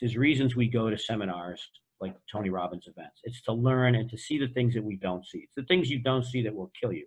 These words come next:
in the end. It's the things that'll do the most damage to you. So it's good to know that. It's the reason you get a physical every year, right? Okay, I got some pre-existing condition I didn't know existed, now it's coming on. <clears throat> Or I've got a medical condition that I didn't know was happening. So it's,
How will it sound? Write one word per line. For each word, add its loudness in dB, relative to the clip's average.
in -8
the -6
end. -10
It's 6
the 4
things 6
that'll 6
do 4
the 4
most 2
damage 0
to -12
you. -16
So -4
it's -4
good 10
to 4
know 6
that. -8
It's -20
the 4
reason 8
you 8
get 8
a 6
physical -2
every -12
year, -20
right? 0
Okay, -2
I -8
got 0
some 0
pre-existing 0
condition 0
I 0
didn't 0
know 4
existed, 4
now -2
it's -10
coming -4
on. -2
<clears throat> 8
Or 10
I've 10
got 10
a 8
medical 8
condition -2
that 2
I 8
didn't 8
know 6
was 2
happening. 0
So 2
it's, 0